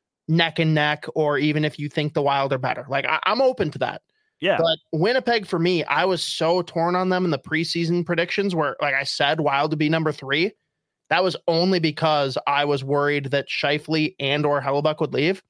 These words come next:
Speaker 1: When they both re-signed, I'm like, "Yeah, I should have put them three. Oops." I just,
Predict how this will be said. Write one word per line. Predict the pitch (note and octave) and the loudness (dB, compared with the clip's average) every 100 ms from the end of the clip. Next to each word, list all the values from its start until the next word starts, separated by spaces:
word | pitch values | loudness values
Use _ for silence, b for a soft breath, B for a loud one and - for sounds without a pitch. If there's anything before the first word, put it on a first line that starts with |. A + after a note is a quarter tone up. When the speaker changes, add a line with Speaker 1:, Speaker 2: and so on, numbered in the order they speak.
| _ _ _ _ | _ _ _ _
Speaker 1:
When | - | -4
they | D#3+ | 0
both | F3 A3 F#3 | 2 0 0
re-signed, | G3 - F3 E3 | 0 0 0 0
I'm | E3 | 0
like, | D3+ D3+ - | 0 -2 -4
"Yeah, | C#3+ D3 | -2 0
I | |
should | C#3+ D3 | -2 -4
have | |
put | D3 D3 | -4 -2
them | D3 D3 | -2 -4
three. | C3+ C3 C3 - - | -6 -4 -4 -8 -4
Oops." | D#3+ D#3+ - - _ _ _ _ _ _ _ _ - | -4 -4 -8 -14 _ _ _ _ _ _ _ _ -4
I | F3+ | -2
just, | F#3 G3+ - | 0 -2 -4